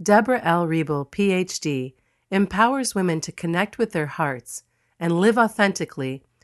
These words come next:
through her transformational Soul Hearted Living program and podcasts. A soul-inspiring writer, Deborah is the author of the award-winning Soul Hearted Partnership, the ultimate experience of love, passion,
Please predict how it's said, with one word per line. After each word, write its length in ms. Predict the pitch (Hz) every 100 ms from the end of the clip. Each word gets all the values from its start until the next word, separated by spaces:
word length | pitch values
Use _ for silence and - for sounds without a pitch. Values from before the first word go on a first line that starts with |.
| _
through 140 | - 185
her 140 | 160
transformational 1000 | 151 - 196 220 - 233 180 165 - 160 156
Soul 340 | - 202 214
Hearted 280 | 208 190 165
Living 300 | 160 151 143
program 640 | - 202 214 220 220 220 220 _ _ _
and 240 | 147 170 165
podcasts. 960 | 160 143 - 139 123 123 - - - _ _ _ _ _ _ -
A 120 | 185
soul-inspiring 1040 | - - 220 240 233 208 - 190 180 170
writer, 440 | 160 165 151 131 139 _ _ _
Deborah 320 | - 208 220 185
is 140 | 151
the 120 | 180
author 460 | - 165 180 180 147
of 160 | 131
the 100 | 131
award-winning 840 | 156 151 170 214 226 175 147 135 135
Soul 320 | - - 202
Hearted 360 | 185 185 175 165
Partnership, 680 | - 165 139 131 - 123 - _ _ _ _
the 140 | 185 -
ultimate 460 | - 196 214 220 214
experience 680 | 175 - - 175 151 139 -
of 140 | 135
love, 500 | 151 175 185 185 180 _ _ _ _
passion, 540 | - 180 170 - 131